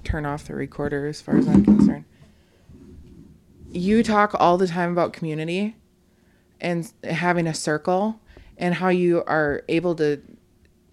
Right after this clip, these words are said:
text all these people and you have, I don't have that at all. I'm, like, dying on the vine every day.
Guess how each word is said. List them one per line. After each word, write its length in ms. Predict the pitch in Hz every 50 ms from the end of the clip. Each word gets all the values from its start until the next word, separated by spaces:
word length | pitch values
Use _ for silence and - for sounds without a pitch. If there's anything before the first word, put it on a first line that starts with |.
| - - -
text 420 | - - 185 190 190 - - -
all 120 | 196 180
these 200 | 165 170 160 -
people 380 | - - - 196 185 - 202 196
and 100 | 196 180
you 80 | 156 147
have, 300 | 143 160 165 165 170 165 - - - - _ _ _ _ -
I 120 | 170 180
don't 160 | 180 196 196
have 200 | 175 175 160 160
that 120 | 165 175 165
at 100 | 151 143
all. 280 | 139 143 143 143 135 - _ _ - _ _ _ _ _ _ - - _
I'm, 160 | - 185 202
like, 220 | 220 233 214 185 -
dying 260 | 185 170 165 165 170
on 140 | 170 165 156
the 60 | 143
vine 340 | 135 143 147 147 147 143 127 - _ _ _ _ _ _ _ _ _ _ _ _ - _ _
every 300 | - - 185 175 185 175
day. 300 | 165 160 135 135 139 -